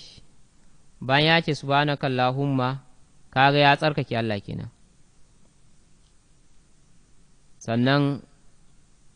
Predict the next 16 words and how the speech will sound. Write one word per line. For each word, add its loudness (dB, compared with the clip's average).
ya -2
ce, -4
"Wa 0
bihamdik," 0
da -4
gode 0
maka, -6
duk -6
wannan 0
yana -2
mai -8
tsarkake -6
Allah -4
subhanahu -12
wa -16
ta'ala. -16